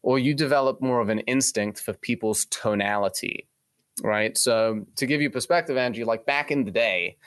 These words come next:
uh, when I was, you know, on the phone with clients, it would take me, like,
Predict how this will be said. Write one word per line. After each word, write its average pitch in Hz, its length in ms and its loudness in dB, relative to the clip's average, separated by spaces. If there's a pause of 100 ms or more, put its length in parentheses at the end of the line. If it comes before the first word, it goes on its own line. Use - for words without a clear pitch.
(420)
uh, 104 320 2
when 107 220 0
I 104 100 0
was, 101 300 -4 (400)
you 120 100 0
know, 101 240 0 (140)
on 113 140 2
the 107 60 2
phone 107 280 -2
with 104 120 -4
clients, 131 520 0
it 202 100 2
would 226 140 -4
take 190 240 0
me, 165 100 2
like, 127 380 0